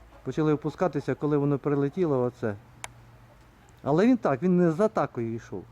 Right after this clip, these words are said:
Він так, прогу-, отак, як він йде, так він і йшов. Але трошечки так на периферії і під ними. Ага,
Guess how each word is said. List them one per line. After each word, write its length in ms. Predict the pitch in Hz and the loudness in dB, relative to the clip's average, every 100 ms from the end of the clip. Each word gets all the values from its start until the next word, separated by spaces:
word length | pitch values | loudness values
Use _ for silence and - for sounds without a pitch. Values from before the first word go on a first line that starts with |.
| - - - - - | -20 -20 -20 -20 -12
Він 80 | 151 | -8
так, 180 | 160 170 - | -4 -4 -2
прогу-, 200 | 170 175 | -4 -2
отак, 260 | 180 202 185 | -4 -2 0
як 180 | 180 185 | 0 2
він 120 | 185 | 2
йде, 240 | 185 170 | 2 0
так 200 | 226 180 | -4 -4
він 140 | 180 170 | -2 -2
і 60 | |
йшов. 260 | 165 - 95 - - - - - - - - - - - | -2 -4 -8 -8 -18 -18 -20 -20 -20 -20 -20 -20 -20 -8
Але 200 | 139 214 | -2 -2
трошечки 480 | - 196 - - 185 | -2 -6 -6 -8 -2
так 200 | 175 165 | -2 0
на 140 | 175 | -2
периферії 560 | - 175 196 190 175 147 - | 0 -4 -2 0 0 -2 -6
і 60 | 180 | -4
під 240 | 185 135 | -4 -2
ними. 300 | 120 104 95 - - - - - - - - - - - - - | -2 -2 -6 -10 -16 -16 -16 -16 -16 -16 -16 -18 -18 -18 -14 -4
Ага, 400 | 147 156 127 | 0 0 0